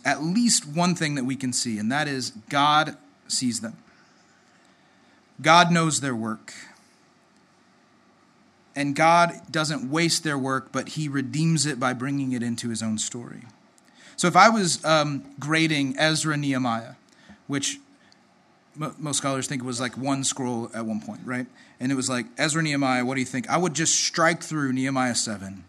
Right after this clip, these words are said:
and I would write in the margins, "Redundant." <laughs> Why not just say, "And then we remembered the forty-two thousand that came out of exile"?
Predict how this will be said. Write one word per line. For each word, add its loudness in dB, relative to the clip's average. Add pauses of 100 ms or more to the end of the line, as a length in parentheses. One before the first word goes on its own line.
(560)
and -2
I 2
would 0
write 2
in -4
the -2
margins, 0
"Redundant." -4 (1300)
<laughs> -20 (2250)
Why 6
not 8
just 2
say, -2 (440)
"And 0
then 4
we 2
remembered 2 (420)
the -6
forty-two 0
thousand 2
that -4
came -4
out -2
of -6
exile"? -12